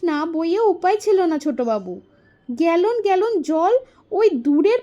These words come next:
পুকুর থেকে নিয়ে আসা, তখন ওই ঘোড়াই ছিল একমাত্র গতি,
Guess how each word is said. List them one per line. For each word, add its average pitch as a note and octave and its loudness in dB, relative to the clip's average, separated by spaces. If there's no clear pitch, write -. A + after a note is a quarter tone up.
পুকুর G4 2
থেকে G4+ 0
নিয়ে F#4 6
আসা, B3 -4
তখন D#4+ 0
ওই F4+ 0
ঘোড়াই B3+ -2
ছিল F4+ -2
একমাত্র D4+ -2
গতি, G3+ -4